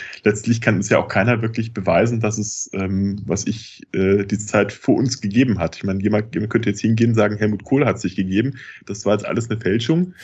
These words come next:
Du sitzt eigentlich in der großen Matrix und, ähm, man, man gaukelt dir das alles vor. Das hat ja schon Descartes, äh, äh, ja, schon auf den, aufs Tapet gebracht.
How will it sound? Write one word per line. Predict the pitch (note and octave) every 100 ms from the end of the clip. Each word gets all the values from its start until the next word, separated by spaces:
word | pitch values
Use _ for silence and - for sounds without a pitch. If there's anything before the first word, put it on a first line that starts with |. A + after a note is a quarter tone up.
| - - _
Du | -
sitzt | G#2 B2+ -
eigentlich | - A2+ C3+ -
in |
der | A#2
großen | A2+ A#2+ A#2+
Matrix | G2 G#2 A#2 D#3+ - -
und, | - A#2 A#2 -
ähm, | G2+ G#2 G#2+ G#2+
man, | G#2+ G#2 G#2+ G#2
man | G#2 G#2
gaukelt | G#2 A2 C#3+
dir | A2
das | G#2+ A#2
alles | - -
vor. | - A2 F3+
Das | B2+ G2 - _
hat | -
ja | G2
schon | F#2+
Descartes, | F#2 F#2 - F#2+ A2+ -
äh, | -
äh, | A2+ A2+ A#2+ A#2 A#2 A#2 A2 G#2+
ja, | G#2+ A2
schon | A2+ A2
auf | A2 -
den, | - G#2+
aufs | G2+
Tapet | A#2 A2+ A#2
gebracht. | A#2 - C3+